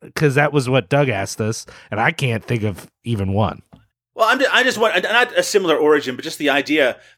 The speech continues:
Speaker 2: that, that Death is such a uh, tangible character in the Marvel Universe that you could barter with them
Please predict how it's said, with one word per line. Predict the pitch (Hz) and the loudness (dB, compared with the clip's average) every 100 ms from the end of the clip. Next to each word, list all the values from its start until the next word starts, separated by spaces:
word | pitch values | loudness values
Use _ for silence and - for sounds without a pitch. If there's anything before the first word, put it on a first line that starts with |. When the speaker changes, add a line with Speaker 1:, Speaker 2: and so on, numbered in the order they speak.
| - | -2
Speaker 2:
that, | 135 127 - _ - | 0 0 -6 _ -4
that | 127 - _ _ 101 | -2 -2 _ _ -2
Death | 147 160 165 | 0 0 -4
is | - 135 | -6 -4
such | - 156 156 | -2 -2 -4
a | - 131 120 113 107 _ _ _ - | -4 -2 -2 -8 -14 _ _ _ -2
uh, | 123 117 107 - | 0 2 0 -6
tangible | - 165 170 170 160 131 117 | -4 -2 -2 -2 -2 0 -2
character | - - 147 156 156 123 | -4 0 2 2 0 -2
in | 110 | -2
the | |
Marvel | 117 123 113 | -2 -2 -2
Universe | 110 143 147 117 113 - - - - | -4 -4 -2 -2 -2 -6 -18 -12 -2
that | 139 | -2
you | 139 | 0
could | 135 127 _ _ - | -4 -4 _ _ 2
barter | 131 151 156 | 4 4 4
with | 143 143 | 2 2
them | - 147 143 143 | 0 0 2 0